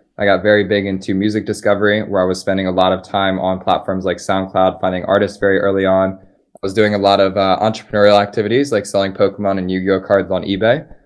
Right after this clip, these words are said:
And so I would go out and find collections that people had from their childhood that they were selling in mass. I would buy those at wholesale, and then I would go ahead and list the individual cards one against another.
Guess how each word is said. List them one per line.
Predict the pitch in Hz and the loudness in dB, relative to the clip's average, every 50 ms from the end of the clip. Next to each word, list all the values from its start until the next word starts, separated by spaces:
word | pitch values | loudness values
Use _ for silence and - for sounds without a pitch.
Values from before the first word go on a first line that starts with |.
| _ _ - | _ _ -16
And | - 92 | -14 -4
so | - 101 | 2 2
I | 98 | 4
would | 98 196 95 95 | 4 2 2 2
go | 107 104 101 101 | 2 4 6 6
out | 101 98 - | 6 4 2
and | 104 101 | 0 -2
find | - 98 95 98 95 | -2 -2 -2 -2 -4
collections | 95 - 110 101 101 - - 104 101 101 95 | -4 0 0 0 0 0 -4 -6 -6 -4 -4
that | 101 95 - | -4 -4 -4
people | - 101 95 - 98 95 | -4 -6 -4 -2 -2 -2
had | 95 98 95 95 92 - | 0 0 0 0 -2 -4
from | - 95 | -6 -8
their | 95 90 | -8 -8
childhood | 90 - 107 95 87 - 104 98 95 92 90 - | -4 -2 0 0 0 0 0 -2 -2 -2 -4 -4
that | 90 87 - | -8 -8 -6
they | 101 | -4
were | 95 92 | -4 -4
selling | 90 - - 95 92 90 92 | -4 -2 -2 0 0 0 -2
in | 92 90 | -4 -4
mass. | 92 92 90 90 90 - - - - - _ _ _ _ _ _ _ - | -4 -2 0 0 -2 -2 -4 -8 -16 -20 _ _ _ _ _ _ _ -4
I | 95 | -4
would | 92 92 | 0 2
buy | 98 95 98 | 4 4 4
those | 92 92 92 95 95 95 95 - | 2 2 0 0 -2 -2 -4 -6
at | - 98 95 90 - | -4 -2 -2 -2 -2
wholesale, | - 117 110 110 - - 110 104 101 98 95 | -2 0 0 0 0 0 2 4 4 4 2
and | 95 92 | 2 0
then | 92 95 | 0 0
I | 92 | -2
would | 92 92 | -2 -2
go | 98 95 | -2 -2
ahead | 92 98 98 92 | 0 0 -2 -2
and | 90 90 | -4 -4
list | 95 92 92 - - | -4 -6 -6 -6 -6
the | 95 | -6
individual | 92 90 90 90 92 87 92 95 90 90 90 90 87 - - - _ _ _ _ | -4 -4 -4 -4 -6 -4 -4 -2 0 0 0 0 -2 -6 -12 -20 _ _ _ _
cards | - 107 101 113 135 131 - 98 | 2 4 4 6 4 2 -2 -4
one | 101 101 101 101 | -4 -2 -2 -2
against | 95 98 92 95 - | -2 -4 -4 -6 -8
another. | 98 92 95 95 104 123 147 143 - - | -4 -2 0 2 2 0 0 -2 -6 -14